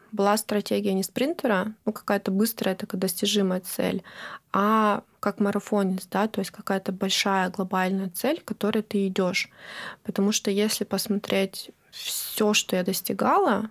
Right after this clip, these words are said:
в принципе, все, что я хотела, я получила, потому что не было каких-то сильно высоких, таких грандиозных, да, масштабных, м, задач и целей.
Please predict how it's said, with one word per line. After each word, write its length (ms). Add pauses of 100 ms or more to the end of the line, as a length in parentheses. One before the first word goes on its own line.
(140)
в 40
принципе, 440
все, 140
что 180
я 40
хотела, 420
я 320 (120)
получила, 680
потому 280
что 200
не 180
было 280
каких-то 460
сильно 520
высоких, 640 (800)
таких 320
грандиозных, 760
да, 140
масштабных, 760 (420)
м, 160
задач 440
и 40
целей. 520